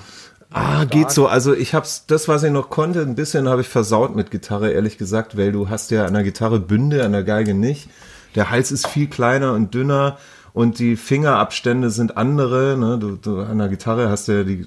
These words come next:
Speaker 2: Mhm.
Speaker 1: gleichen Abstand an den Bünden und an der Geige musst du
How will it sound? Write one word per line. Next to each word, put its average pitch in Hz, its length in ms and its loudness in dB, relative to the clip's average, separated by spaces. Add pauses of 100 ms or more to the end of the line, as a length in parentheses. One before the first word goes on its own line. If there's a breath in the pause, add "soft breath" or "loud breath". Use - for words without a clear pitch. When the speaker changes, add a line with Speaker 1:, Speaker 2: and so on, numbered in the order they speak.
(100)
Speaker 2:
Mhm. 110 300 -4
Speaker 1:
gleichen 101 260 2
Abstand 120 480 -2
an 113 80 0
den 113 180 2
Bünden 107 380 0
und 92 160 -2
an 95 140 0
der 95 100 2
Geige 95 280 2
musst 104 260 0
du 104 220 0